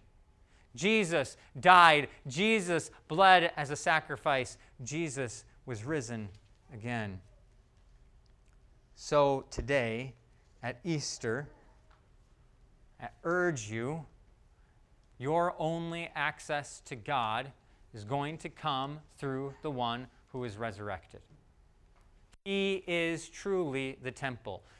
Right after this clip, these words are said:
He takes the place of that temple. He is raised again, and in him you also can experience resurrection.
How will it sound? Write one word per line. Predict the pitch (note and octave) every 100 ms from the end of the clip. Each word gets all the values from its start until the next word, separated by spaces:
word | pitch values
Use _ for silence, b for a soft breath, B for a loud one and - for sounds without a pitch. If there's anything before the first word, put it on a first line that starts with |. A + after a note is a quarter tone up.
| b
He | - G#3 F#3+ C#3 b b
takes | - F#3+ F3+ -
the | F3
place | - F3+ F#3 D3 - - b
of | D3 A#2+
that | C#3 -
temple. | D3 A#2 A2+ G2 b -
He | G3+ G#3+ F#3+ C3+ B B
is | C3+ B2
raised | E3+ F3+ F#3+ F3 -
again, | D#3 C#3+ F3 D3+ C3+ b b
and | D#3
in | F3 G#3+
him | G3+ D3 G3 D#3+ B2+ b b
you | D3 F3 F#3
also | E3+ D#3+ D3 - B2+ A#2 A#2 b
can | - C#3+
experience | B2+ - D#3+ D#3 C3+ A#2+ A2+ A2 - - - -
resurrection. | A#2 A2 G#2 G2 F#2 -